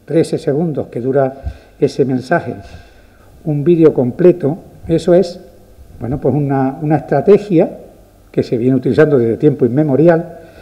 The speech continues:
y que ayuda precisamente a reforzar el mensaje que en ese momento la persona que quiera, man-, eh, intencionadamente, pues,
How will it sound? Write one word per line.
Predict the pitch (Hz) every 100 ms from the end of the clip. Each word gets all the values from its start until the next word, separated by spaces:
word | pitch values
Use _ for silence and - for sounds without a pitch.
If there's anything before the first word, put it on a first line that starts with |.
| - - - - -
y | 165 143
que | - 160
ayuda | 127 143 156 165
precisamente | - 147 143 143 135 160
a | 143
reforzar | 117 - 120 104 175 160 - - - - - - _
el | 131 139
mensaje | 135 123 113 175 135 180
que | 175 127
en |
ese | 131 180
momento | 160 190 190 190
la | 165
persona | - - 165 147 143
que | 151
quiera, | 196 185 202 190
man-, | 135 131
eh, | 160 123 135
intencionadamente, | 151 - 139 127 127 156 185 170 180 233 - - - _ _
pues, | 143 143 -